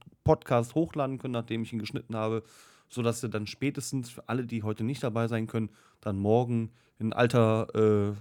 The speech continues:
Gewohnheit sich dann anhören dürfen. Trotz alledem gibt's hiervon noch ein V O D. Ihr könnt euch das natürlich dann auch,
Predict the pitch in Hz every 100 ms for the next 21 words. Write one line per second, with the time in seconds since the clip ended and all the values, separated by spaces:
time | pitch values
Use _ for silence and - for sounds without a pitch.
0 | - - 107 123 131 110 113 110 - 117
1 | 107 - 98 107 110 - _ - 107 120
2 | 104 95 101 107 104 - 95 - _ _
3 | _ _ 160 190 208 185 165 170 170 170
4 | - 170 170 160 147 147 160 165 143 160
5 | 170 147 - 151 143 143 151 143 143 135
6 | 123 123